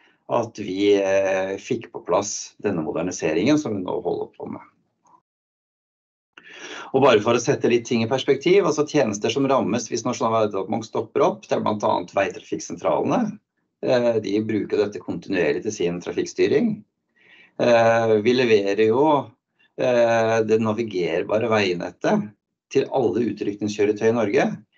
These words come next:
Vi har kontinuerlige leveranser til, til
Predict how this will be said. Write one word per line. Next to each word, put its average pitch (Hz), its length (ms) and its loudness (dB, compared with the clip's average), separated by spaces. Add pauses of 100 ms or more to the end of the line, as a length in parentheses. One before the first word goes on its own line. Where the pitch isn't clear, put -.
(180)
Vi 123 80 0
har 113 120 2
kontinuerlige 110 920 2
leveranser 123 840 0 (400)
til, 101 400 2 (240)
til 95 320 0